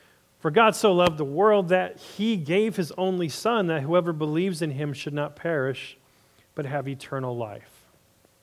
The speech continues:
So whoever believes in him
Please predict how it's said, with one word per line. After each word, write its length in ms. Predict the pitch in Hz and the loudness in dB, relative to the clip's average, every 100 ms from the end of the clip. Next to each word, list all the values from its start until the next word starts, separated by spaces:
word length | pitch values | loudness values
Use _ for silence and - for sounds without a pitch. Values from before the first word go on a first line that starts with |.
| _ _ _ _ _ _ _ _ _ | _ _ _ _ _ _ _ _ _
So 220 | - 160 | -2 2
whoever 320 | 165 170 180 | 2 2 2
believes 420 | 160 160 208 180 | 0 0 -2 -2
in 100 | 151 | -6
him 300 | 117 98 95 | -6 -10 -12